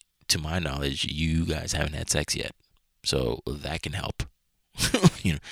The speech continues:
that can help tremendously. You know, yeah, all these fucking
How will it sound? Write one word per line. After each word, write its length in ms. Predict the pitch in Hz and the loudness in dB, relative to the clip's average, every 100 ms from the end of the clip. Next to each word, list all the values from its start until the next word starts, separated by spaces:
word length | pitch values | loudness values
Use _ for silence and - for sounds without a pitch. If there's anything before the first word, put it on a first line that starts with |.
| - - | -12 -2
that 180 | 95 | 2
can 120 | 104 98 | 4 4
help 240 | 95 - - _ | 2 0 -12 _
tremendously. 840 | - 85 73 82 80 - - - - _ _ _ _ - | 0 0 2 -2 4 4 4 -2 -10 _ _ _ _ -8
You 140 | 82 | -4
know, 100 | 73 | -2
yeah, 400 | 71 82 80 82 | -2 0 2 2
all 180 | 71 78 | 2 0
these 240 | 80 80 | -2 -2
fucking 600 | - 71 - 73 71 71 | 0 -2 -4 -6 -6 -8